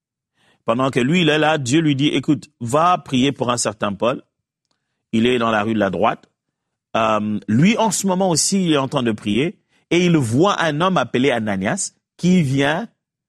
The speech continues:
pour prier pour lui, pour qu'il ouvre les yeux. <laughs> Oh, c'est l'un des textes les plus, c'est l'un de mes textes favoris. Regardez comment Dieu organise ses scénarios. Il parle à Paul.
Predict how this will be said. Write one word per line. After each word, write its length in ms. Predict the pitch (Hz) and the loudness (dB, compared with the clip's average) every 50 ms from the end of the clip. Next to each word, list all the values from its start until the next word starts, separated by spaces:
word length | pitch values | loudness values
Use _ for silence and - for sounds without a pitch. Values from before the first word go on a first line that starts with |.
| _ _ _ _ - | _ _ _ _ -2
pour 180 | 165 180 165 127 | 0 0 0 0
prier 260 | - 131 131 135 127 | 0 0 0 0 0
pour 160 | - 117 110 | 0 0 0
lui, 120 | 107 135 135 | 0 0 0
pour 140 | 131 135 | -2 -4
qu'il 160 | 113 - 113 110 | -4 -2 -2 -2
ouvre 140 | 101 98 | 0 -2
les 180 | 95 90 87 76 | -2 -4 -4 -6
yeux. 100 | 67 - - - | -8 -12 -8 -4
<laughs> 680 | 139 127 120 - 117 - - - 143 135 127 - - | -4 -4 -2 -4 -6 -8 -8 -10 -12 -12 -12 -8 -2
Oh, 140 | - 135 135 | -2 0 0
c'est 160 | 131 - 143 131 | 0 -2 -2 -2
l'un 160 | 139 139 127 | -2 0 0
des 140 | 123 120 - | -2 -4 -2
textes 340 | - 143 123 - - - | -4 -6 -6 -6 -6 -4
les 180 | 135 127 120 113 | -2 -2 -2 -2
plus, 280 | 110 - 127 123 117 - - - - - | -6 -6 -4 -4 -4 -4 -8 -16 -16 -8
c'est 220 | - - 151 147 | -4 -2 0 2
l'un 180 | 143 147 151 147 | 2 0 0 0
de 80 | 143 | 0
mes 140 | 139 135 131 | 0 0 0
textes 320 | - 139 120 - - 131 | -2 -2 -4 -2 -4 -4
favoris. 420 | - - 120 107 107 92 87 78 - _ _ _ _ _ | -2 -2 -2 -2 -2 -4 -6 -8 -12 _ _ _ _ _
Regardez 420 | - - - 180 175 170 190 202 180 | -6 -4 -2 -2 0 0 0 0 0
comment 260 | 170 151 143 147 143 | 0 -2 0 0 -2
Dieu 320 | 139 131 117 135 151 - - | -2 -2 0 0 0 0 0
organise 460 | 156 139 127 113 127 127 143 143 - | 0 0 0 0 0 -2 -2 -2 -2
ses 80 | 117 104 | -4 -2
scénarios. 480 | - 110 95 92 85 90 73 65 - _ _ _ _ _ _ _ - | -2 -2 -2 -2 -4 -6 -8 -10 -12 _ _ _ _ _ _ _ 0
Il 180 | 143 127 120 | 0 0 0
parle 380 | 113 - - 240 240 226 202 - | -2 0 0 0 0 0 -2 -2
à 100 | - 143 | -4 -4
Paul. 360 | 120 - 107 101 - 202 214 | -4 -2 -2 -2 -2 -2 -6